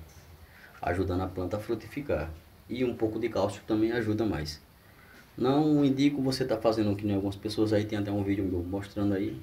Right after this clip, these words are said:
tá enfiando prego, nem pondo arame em planta, porque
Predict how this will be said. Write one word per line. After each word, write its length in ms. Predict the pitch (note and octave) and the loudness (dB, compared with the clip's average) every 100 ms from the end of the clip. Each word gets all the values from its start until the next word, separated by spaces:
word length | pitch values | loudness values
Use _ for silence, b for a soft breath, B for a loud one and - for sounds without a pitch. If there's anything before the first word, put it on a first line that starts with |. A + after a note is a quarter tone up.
| - | -4
tá 100 | G#2 | -4
enfiando 400 | G#2 A2+ G#2+ A2 | 0 4 6 6
prego, 480 | - A2 A2 - - | 6 6 6 4 -4
nem 400 | - A2 B2 C3+ - - - - | -2 -2 0 -4 -6 -18 -20 -6
pondo 280 | A#2 A#2+ B2+ | 0 4 6
arame 380 | A2 A2 A#2+ B2 | 6 4 2 0
em 60 | A#2 | -4
planta, 380 | G#2 G2+ G#2+ | -2 -2 -2
porque 480 | G#2+ A2+ - G2 F#2+ | -6 -8 -4 -4 -4